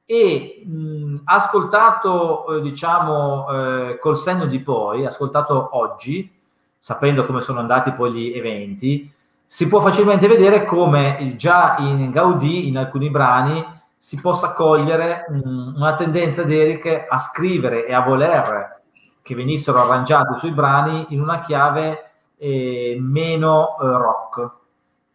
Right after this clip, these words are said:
più legata forse anche al mondo teatrale. Eh, basti pensare appunto a Closer to Eve o, o a Inside Looking Out. E, col successivo album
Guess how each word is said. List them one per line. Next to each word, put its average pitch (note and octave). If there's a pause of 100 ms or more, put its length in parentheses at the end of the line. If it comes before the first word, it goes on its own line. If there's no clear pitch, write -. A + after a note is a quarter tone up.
(140)
più F3
legata D#3
forse C#3
anche C3+
al A#2+
mondo B2
teatrale. G2 (260)
Eh, G#2
basti A#2
pensare B2
appunto C3
a -
Closer B2
to A#2
Eve C3+
o, A#2
o A#2+
a A2+
Inside A#2
Looking A2
Out. F#2+ (840)
E, A2+ (1000)
col B3
successivo G3
album D#3+